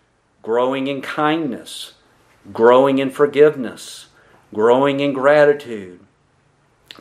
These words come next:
growing in sacrifice, growing in teachability,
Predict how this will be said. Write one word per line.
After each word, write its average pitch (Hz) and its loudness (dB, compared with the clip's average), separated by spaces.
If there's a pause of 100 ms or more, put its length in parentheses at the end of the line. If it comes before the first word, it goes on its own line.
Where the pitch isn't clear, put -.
growing 135 4
in 143 -4
sacrifice, 120 -6 (540)
growing 131 2
in 143 -2
teachability, 143 0